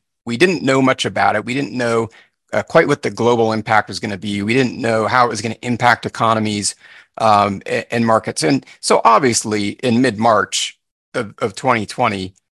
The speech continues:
this had, none of these things had been resolved, right? Yet, over the next couple of months,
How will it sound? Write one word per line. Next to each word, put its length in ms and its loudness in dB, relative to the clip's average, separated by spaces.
this 280 -2
had, 260 -4
none 160 6
of 80 2
these 160 -2
things 180 -2
had 140 -6
been 180 0
resolved, 600 -4
right? 240 -12
Yet, 500 2
over 180 6
the 120 2
next 200 0
couple 260 -2
of 80 2
months, 520 0